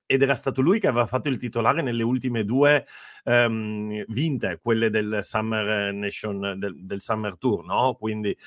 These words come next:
la partita con, eh, il Giappone e con Tonga. Ehm,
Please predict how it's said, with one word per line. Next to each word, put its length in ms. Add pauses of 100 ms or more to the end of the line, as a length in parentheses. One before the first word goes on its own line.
(260)
la 140
partita 580
con, 300
eh, 460
il 140
Giappone 760 (220)
e 140
con 220
Tonga. 340 (680)
Ehm, 560